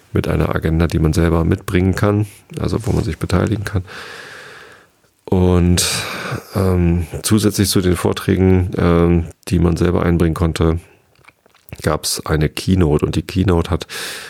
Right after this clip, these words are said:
Laila Summer, heißt sie, glaub ich, von Xing gemacht. Ähm, ich war damals schon nicht mehr bei Xing, also eine, eine Nicht-Ex-Kollegin, sondern sie ist, äh, nach meiner Zeit bei Xing dort eingestiegen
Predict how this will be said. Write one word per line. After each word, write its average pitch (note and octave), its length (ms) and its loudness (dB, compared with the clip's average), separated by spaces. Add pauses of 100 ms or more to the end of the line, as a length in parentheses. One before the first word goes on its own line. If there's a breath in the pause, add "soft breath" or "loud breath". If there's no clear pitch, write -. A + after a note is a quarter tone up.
(120)
Laila E2+ 600 2
Summer, E2+ 680 0 (2000 loud breath)
heißt D#2+ 200 -4
sie, - 80 -8
glaub E2 300 0
ich, B2 260 -2
von E2 240 -2
Xing F#2 400 2 (560 loud breath)
gemacht. G#2 500 0 (720 soft breath)
Ähm, D2+ 160 2
ich - 140 0
war F2 120 0
damals E2 300 0
schon E2+ 140 2
nicht E2+ 160 0
mehr E2+ 100 4
bei E2 140 0
Xing, F#2+ 300 0
also D#2 260 2
eine, D#2 280 2 (640 loud breath)
eine D#2 200 2
Nicht-Ex-Kollegin, G2 960 0
sondern E2 280 2
sie E2+ 120 -6
ist, - 200 -8 (160)
äh, D2 200 -2
nach - 320 -2
meiner E2+ 240 2
Zeit F2+ 180 0
bei F2 140 0
Xing F2 220 0
dort E2+ 180 0
eingestiegen E2+ 480 -2